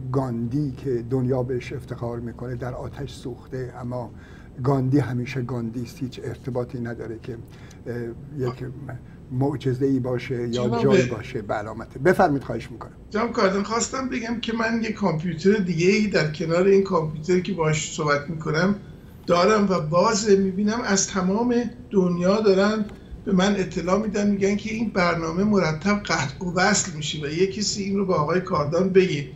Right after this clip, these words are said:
Speaker 2: گفتم من مقدم می‌شم و این رو به شما خدمتتون عرض کنم.
Speaker 1: الان از قسمت فنی خواهش می‌کنم که، اه، این، اه، ب-، من می‌دونم که این اختلاف در، اه، ماهوارهٔ،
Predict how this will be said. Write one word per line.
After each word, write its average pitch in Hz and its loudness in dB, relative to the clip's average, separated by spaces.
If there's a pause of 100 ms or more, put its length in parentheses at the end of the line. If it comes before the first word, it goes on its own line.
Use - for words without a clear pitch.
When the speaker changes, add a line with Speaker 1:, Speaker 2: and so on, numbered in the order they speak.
(300)
Speaker 2:
گفتم 190 2
من 190 6
مقدم 175 4
می‌شم 175 -2
و 147 0
این 151 0
رو 156 -2
به 139 -6
شما 139 -8 (160)
خدمتتون 127 -2
عرض - -6
کنم. - -16 (360)
Speaker 1:
الان 175 2
از 156 -4
قسمت 156 -2
فنی 147 0
خواهش 139 -2
می‌کنم 139 -4
که، 131 -2 (420)
اه، 135 0 (280)
این، 139 0
اه، 123 0
ب-، 156 -8
من 180 6
می‌دونم 180 4
که 156 -2
این 151 2
اختلاف 151 -2 (160)
در، 135 0 (380)
اه، 131 0
ماهوارهٔ، 139 4